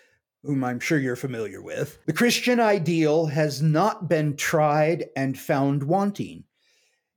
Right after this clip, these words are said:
It has been found difficult and left untried."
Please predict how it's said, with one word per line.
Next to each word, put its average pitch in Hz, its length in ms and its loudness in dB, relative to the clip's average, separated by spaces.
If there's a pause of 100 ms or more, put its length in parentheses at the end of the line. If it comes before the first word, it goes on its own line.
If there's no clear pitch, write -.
It 151 160 0
has 151 400 2
been 156 260 0
found 160 460 2
difficult 143 800 -2 (240)
and 151 200 2
left 151 520 0
untried." 143 1040 0